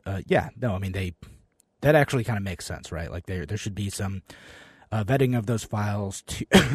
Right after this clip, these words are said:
<coughs> to help, uh, to, to make sure that they aren't releasing any information that's proprietary or, um, you know, uh, private, in some way, like, inappropriate to share, uh,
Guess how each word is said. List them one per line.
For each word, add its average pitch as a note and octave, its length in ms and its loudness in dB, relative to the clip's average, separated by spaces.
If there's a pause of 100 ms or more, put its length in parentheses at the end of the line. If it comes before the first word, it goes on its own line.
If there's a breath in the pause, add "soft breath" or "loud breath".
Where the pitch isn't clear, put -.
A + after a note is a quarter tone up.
(180)
<coughs> A#2 460 0
to A2+ 120 -4
help, B2 320 -4 (800 loud breath)
uh, A#2 220 2
to, C3+ 180 4
to D3+ 100 2
make C#3+ 220 0
sure B2 320 2
that G#2+ 220 -4
they A#2 160 0
aren't A2+ 460 -2 (380 loud breath)
releasing A#2+ 480 2
any A#2 200 2
information G#2 500 -2
that's F#2 180 -4
proprietary A#2 960 0 (100)
or, F#2 460 -4 (460 loud breath)
um, F2 500 -2 (560)
you G2+ 80 -6
know, F#2+ 180 -2 (300)
uh, - 80 -6 (400)
private, A#2+ 460 2
in B2 260 0
some D#3+ 240 4
way, C3+ 160 4
like, A2+ 240 0
inappropriate A#2+ 760 -2
to A2 100 -4
share, G2+ 600 -2 (180)
uh, G2 240 -2